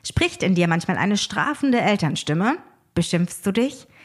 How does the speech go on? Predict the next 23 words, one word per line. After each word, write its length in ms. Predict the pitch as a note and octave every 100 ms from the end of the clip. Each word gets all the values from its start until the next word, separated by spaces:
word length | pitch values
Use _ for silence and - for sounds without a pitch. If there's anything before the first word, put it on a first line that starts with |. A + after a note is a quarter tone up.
| - - -
Sagst 340 | G#3+ B3 -
du 80 | C#4+
dir 140 | B3
nach 140 | A#3+ G#3+
einem 280 | G3+ G#3+ G#3
Fehler, 340 | A3+ A#3 G3
dass 160 | F#3 -
das 200 | E3+ -
typisch 460 | - C4 D4+ -
ist 200 | - B3+
und 140 | G#3 G#3+
sowas 280 | A3+ A3
nur 280 | G#3+ C4 E4+
dir 300 | A#3+ F#3+ B3
passieren 500 | B3 A#3+ - E3 E3+
kann? 300 | E3 F3 B3 - - _ _ _ _ -
Treibst 340 | B3 B3+ -
du 40 |
dich 140 | A#3+ A#3
in 120 | A3+
Gedanken 520 | G#3 A3+ A#3+ A3 G#3
häufig 420 | G#3+ B3+ A3 F#3+
an, 200 | C3+ G3